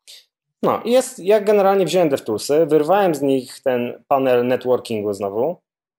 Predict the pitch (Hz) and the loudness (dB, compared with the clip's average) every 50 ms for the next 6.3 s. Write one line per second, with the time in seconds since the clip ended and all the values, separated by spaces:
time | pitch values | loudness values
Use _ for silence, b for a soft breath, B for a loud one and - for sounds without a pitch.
0 | _ _ _ _ _ _ _ _ _ - 156 156 160 160 160 160 160 165 165 - | _ _ _ _ _ _ _ _ _ -4 -2 0 0 0 0 0 -2 -2 -4 -6
1 | - _ - 165 175 185 180 - - 196 185 175 170 160 - 151 143 143 - - | -10 _ -2 0 0 0 0 -2 -2 0 0 0 0 -2 -2 0 0 0 0 0
2 | 135 113 - 131 139 139 - - 170 160 - - - 143 131 127 123 120 131 127 | -4 -2 0 0 0 0 -2 -4 -4 -6 -6 -4 -4 0 2 2 2 0 0 -4
3 | - - - 160 160 156 147 147 143 139 135 131 131 - - 127 127 123 - 131 | -4 -2 0 0 0 0 0 0 0 0 0 0 0 -2 0 -2 -2 0 0 -2
4 | 123 113 - 127 110 113 117 113 110 110 113 113 - - 123 123 123 123 123 131 | -4 -2 -2 -4 0 2 2 4 4 2 0 -2 -6 -8 -6 -4 -2 0 0 0
5 | 131 123 113 127 - 131 120 123 120 113 - - 123 120 - 123 117 - 131 123 | 0 0 0 0 0 0 0 0 -2 -6 -4 -2 -2 0 0 -2 -2 2 2 4
6 | 131 139 139 143 139 | 4 4 2 0 -2